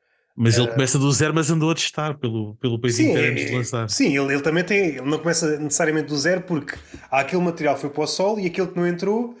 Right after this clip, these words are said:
Speaker 2: pode ser o princípio do outro solo.
Speaker 1: Do outro
Speaker 2: Eh,
Speaker 1: solo, sim.
Speaker 2: nunca parte necessariamente do zero. Tens cinco minutos,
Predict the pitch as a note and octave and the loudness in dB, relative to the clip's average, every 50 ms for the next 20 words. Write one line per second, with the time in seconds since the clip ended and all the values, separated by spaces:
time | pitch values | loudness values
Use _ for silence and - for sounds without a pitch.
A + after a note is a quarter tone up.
0 | - _ _ - - F3 E3+ - G#3 G3+ - F#3+ G3+ G3 G3 A3+ G#3 - A3 F#3+ | -20 _ _ -4 -2 -2 0 0 0 0 0 -2 -4 -2 -2 -4 -6 -6 -6 -4
1 | G3 G#3 G3+ - - - G3+ E3 B2+ A#2 - - - - - _ _ - C#3+ C3 | -4 -2 -2 0 0 0 0 0 -2 -4 -8 -16 -20 -20 -20 _ _ -12 -6 -4
2 | B2 A#2+ A#2+ A#2+ A#2 A#2 A#2 A2+ - B2+ A2 G#2+ - _ _ - A#2+ B2+ C3+ C3+ | -2 0 2 2 2 2 0 -2 -2 -4 -4 -4 -6 _ _ -12 -8 -6 -2 -2
3 | D3 C#3+ - E3+ E3+ D#3+ - - D#3 C#3+ - - E3 D3+ D3+ D#3 D#3 C#3+ B2+ B2 | -2 -2 0 -2 -2 -2 -2 -6 -6 -4 -2 -2 0 0 0 0 -2 -4 -4 -8
4 | G2+ G2+ G#2 F#2+ F2 - _ - - - E3+ F3+ E3+ - A#3 A3 - F#3+ F3+ F#3+ | -8 -6 -8 -8 -10 -12 _ -16 -8 -2 -2 0 0 0 -2 -2 -2 -4 -2 -2
5 | A#3 C4 - - - - - | -2 -4 -4 -8 -14 -16 -16